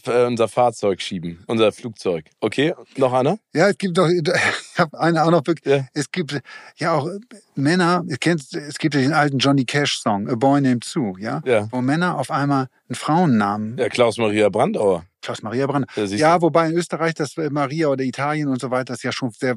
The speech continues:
Speaker 2: sehr verbreitet ist.
Speaker 1: Okay.
Speaker 2: Aber das war mir jetzt zum Beispiel auch neu. Du kennst Richard Gere?
Speaker 1: Ja.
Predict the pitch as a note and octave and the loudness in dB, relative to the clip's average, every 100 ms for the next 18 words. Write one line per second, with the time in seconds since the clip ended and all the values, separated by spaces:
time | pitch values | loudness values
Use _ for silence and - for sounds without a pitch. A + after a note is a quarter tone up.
0 | - D3+ C#3 C#3 A#2+ B2+ A2+ C3 G#2+ - | -2 -2 0 -2 0 0 -2 -4 -2 2
1 | F3 C#3 G#3+ - G#3 G#3 F3+ E3+ F3 E3+ | 2 2 0 0 0 2 2 0 -2 -2
2 | - D#3 E3+ D3+ C#3 D#3+ - - _ _ | -2 -4 -2 0 -2 -4 -16 -20 _ _
3 | _ C#3 E3+ D#3+ C#3+ B2+ C3 - C#3+ F#3 | _ -2 0 0 0 0 -2 0 2 2
4 | C4 _ G#2 | 0 _ -4